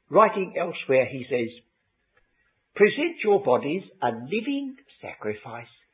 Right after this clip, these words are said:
You say, "That's fanatical." Paul says, "That's your rational service." Not fanatical, rational. And he says in Philippians that those who brought to him in his prison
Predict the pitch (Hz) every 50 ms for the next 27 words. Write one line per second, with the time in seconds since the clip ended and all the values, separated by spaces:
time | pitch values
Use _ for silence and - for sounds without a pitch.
0 | _ _ _ _ _ _ _ _ _ _ _ _ _ - 190 180 - 180 185 202
1 | - - - - 190 208 233 - - 190 - - - - _ _ _ _ - 175
2 | 202 196 175 - 180 165 127 107 156 151 - - - 151 151 123 120 113 117 -
3 | 208 202 - - - 90 85 76 69 - _ _ _ _ _ _ _ _ _ _
4 | _ _ _ _ _ _ _ _ _ _ _ - - 131 147 143 - - - -
5 | - - - _ _ _ _ _ _ _ _ _ _ _ _ _ _ - - -
6 | - - - - - _ _ _ _ _ - - 277 285 - 220 202 175 175 170
7 | - 202 - - - - _ - - 277 277 254 - - 392 392 359 196 - -
8 | - _ _ _ _ _ _ _ _ _ _ _ _ _ _ _ - - - -
9 | - - - 233 220 247 254 - - 302 285 254 302 269 226 - 220 214 214 -
10 | - 160 - - 78 - - - - _ _ _ _ _ _ _ _ _ _ _
11 | _ _ _ _ _ _ _ _ _ _ _ _ - 208 220 - 277 294 311 302
12 | 262 - 285 254 214 151 - 240 220 202 - - - - 196 165 196 190 175 170
13 | 156 165 156 147 - - - 214 - - - -